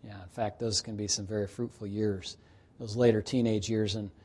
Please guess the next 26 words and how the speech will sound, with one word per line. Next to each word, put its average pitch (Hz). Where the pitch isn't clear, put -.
and 117
into 113
the 104
early, 120
early 107
twenties. 98
Let's -
pray. 98
Heavenly 123
Father, 120
help 113
us 104
to 110
ponder 127
these 107
matters 160
and 120
think 151
about 135
them. 135
Help 139
us 131
to 131
adapt 123
our 120
communication 127